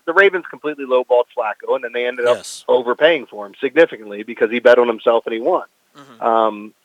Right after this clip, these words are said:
Speaker 1: but, you know, these are the things that happen, and we've heard stories about the Ravens, the whole dented can theory, like, uh, Big Daddy.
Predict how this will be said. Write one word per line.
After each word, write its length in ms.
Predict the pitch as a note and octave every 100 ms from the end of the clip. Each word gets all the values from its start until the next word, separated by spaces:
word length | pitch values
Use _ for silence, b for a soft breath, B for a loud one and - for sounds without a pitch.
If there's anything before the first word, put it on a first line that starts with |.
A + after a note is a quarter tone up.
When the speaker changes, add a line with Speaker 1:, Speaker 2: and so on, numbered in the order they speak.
| -
Speaker 1:
but, 220 | C#3 B2 _ -
you 100 | D#3
know, 100 | A#2+
these 220 | D3 E3
are 80 | E3+
the 100 | D#3
things 280 | F3 D#3+ C3+
that 100 | B2+
happen, 400 | C#3+ D3+ - C3
and 140 | A#2 -
we've 160 | D3+ D3+
heard 280 | D3 D3 -
stories 360 | D3 C#3 C#3 B2
about 200 | C3 B2+
the 80 |
Ravens, 440 | B2 B2+ B2+ B2+ B2 b b b -
the 80 | D3
whole 120 | D#3+
dented 320 | D#3 D3 C#3+
can 260 | - D3 C#3
theory, 280 | C3+ C3 C3
like, 260 | A#2+ A#2 B2
uh, 140 | A2+
Big 240 | - D3
Daddy. 340 | B2 G#2+ A2